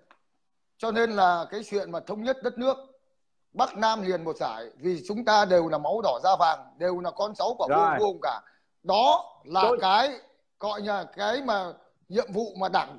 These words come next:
Speaker 1: từ khi Đảng Cộng sản Việt Nam thành lập năm một nghìn chín trăm ba mươi đến nay, tức là phải đánh
Speaker 2: À.
Speaker 1: tất cả các bọn ngoại xâm, xâm lược đất nước Việt Nam
Speaker 2: Đúng.
Speaker 1: ra khỏi bờ cõi mà thống nhất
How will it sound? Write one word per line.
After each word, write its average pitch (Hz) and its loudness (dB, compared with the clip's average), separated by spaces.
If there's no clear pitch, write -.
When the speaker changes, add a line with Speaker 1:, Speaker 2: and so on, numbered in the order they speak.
Speaker 1:
từ 214 2
khi 269 0
Đảng 170 2
Cộng 165 -10
sản 139 -6
Việt 156 -8
Nam 196 -2
thành 180 -6
lập 170 2
năm 185 -4
một 175 -2
nghìn 147 -8
chín 208 -2
trăm 196 6
ba 196 10
mươi 190 6
đến 196 2
nay, 214 6
tức 254 0
là 214 4
phải 139 -2
đánh 208 4
Speaker 2:
À. 240 -12
Speaker 1:
tất 349 6
cả 247 4
các 214 -10
bọn 226 -2
ngoại 170 -6
xâm, 214 -2
xâm 302 4
lược 254 4
đất 262 0
nước 269 -4
Việt 214 -4
Nam - 6
Speaker 2:
Đúng. 226 -4
Speaker 1:
ra 269 2
khỏi 143 -2
bờ 185 0
cõi 233 -2
mà 175 -4
thống 233 -8
nhất 285 -4